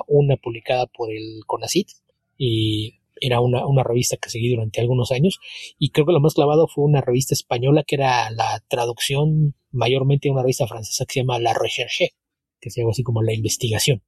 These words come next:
y que, que sí ya era incluso con, con escritos académicos y demás. Entonces sí, sí fue algo que, que durante mucho tiempo seguí muy bien, pero, pero con el paso de, de los años lo, lo fui dejando un poquito de lado. Y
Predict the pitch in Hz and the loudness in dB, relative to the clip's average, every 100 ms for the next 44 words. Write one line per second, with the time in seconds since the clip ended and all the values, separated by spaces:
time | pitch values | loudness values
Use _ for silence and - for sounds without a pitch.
0 | _ - 110 107 - 110 - 107 139 127 | _ -18 -16 -14 -10 -8 -2 2 2 2
1 | 123 120 110 107 107 107 110 120 117 123 | 2 2 0 0 0 0 -2 -2 -2 0
2 | 123 131 113 113 107 110 - 117 107 127 | 0 0 -4 -8 -8 -8 -2 -2 -2 -2
3 | 117 - 120 113 117 117 113 - 120 113 | -2 -4 -4 -2 0 0 -2 -4 -4 -4
4 | 117 - 120 127 - 131 135 139 135 143 | -6 -6 -2 -2 0 0 2 2 4 2
5 | 135 - 113 _ - - - 147 139 160 | 2 -2 -12 _ -20 -18 -2 0 2 4
6 | 175 160 160 156 135 117 - - 127 131 | 4 2 2 0 -2 -2 -8 -6 -4 0
7 | 135 135 135 143 185 - 139 123 110 110 | 2 4 4 2 0 0 0 2 -2 -6
8 | 107 _ _ _ _ 135 123 131 123 143 | -10 _ _ _ _ -2 0 0 0 0
9 | - 127 113 - - - - - 139 127 | 2 0 -2 -10 -20 -20 -20 -2 0 2
10 | 143 135 127 117 135 135 - 147 127 143 | 0 0 -2 -4 2 2 4 0 2 2
11 | 139 127 127 131 113 113 120 - - - | 2 0 -2 0 0 2 0 -2 -16 -18
12 | - 131 120 120 120 120 123 | -6 -2 0 0 0 2 0